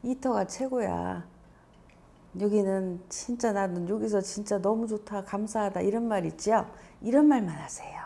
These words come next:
네. 또 돈줄이 막히는 증상, 막히려고 이제 입으로 뱉는 말 있어요.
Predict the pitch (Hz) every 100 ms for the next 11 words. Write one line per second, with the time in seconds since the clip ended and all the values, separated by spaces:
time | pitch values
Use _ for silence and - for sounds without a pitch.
0 | - - - - - - - - - -
1 | - - - - - 262 262 262 214 240
2 | 240 240 240 277 202 175 - 202 220 226
3 | 196 185 175 170 156 - - 170 - 202
4 | 196 180 180 165 160 165 165 175 226 247
5 | - 185 185 170 185 196 190 170 156 147
6 | - 151 156 156